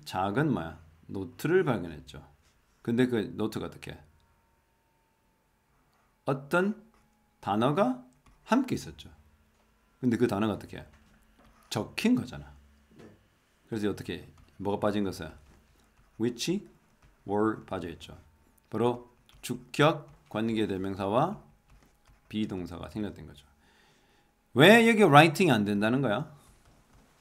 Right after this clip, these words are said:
Speaker 1: 현재 분사가. 단어가 정리 적히니. 예. <coughs> 단어는 적-,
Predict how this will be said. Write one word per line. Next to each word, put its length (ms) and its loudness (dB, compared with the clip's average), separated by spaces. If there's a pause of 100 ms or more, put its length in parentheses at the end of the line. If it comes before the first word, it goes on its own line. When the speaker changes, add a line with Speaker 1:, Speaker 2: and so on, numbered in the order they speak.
(480)
Speaker 1:
현재 260 0
분사가. 480 -6 (1000)
단어가 600 6
정리 360 4
적히니. 440 -4 (1000)
예. 320 -16 (760)
<coughs> 560 6
단어는 500 2
적-, 320 -4